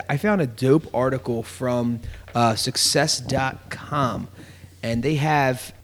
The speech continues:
it's titled, "Do These Thirty Things If You Want to Be Unstoppable," uh, by Benjamin P. Hardy.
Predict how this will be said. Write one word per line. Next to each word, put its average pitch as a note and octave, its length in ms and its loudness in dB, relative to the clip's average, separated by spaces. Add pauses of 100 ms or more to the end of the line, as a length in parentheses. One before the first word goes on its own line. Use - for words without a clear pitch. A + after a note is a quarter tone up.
(140)
it's D#3 220 6
titled, D3 420 8
"Do E3 160 8
These F3+ 280 4
Thirty F3 320 6
Things C#3+ 440 2
If B2+ 200 -6
You B2 80 2
Want B2+ 300 -2
to C3+ 100 -4
Be B2+ 240 0
Unstoppable," A2+ 880 -6 (240)
uh, A#2 240 -2
by A2+ 160 -2
Benjamin B2 400 0
P. A#2 160 -4
Hardy. A2 400 -4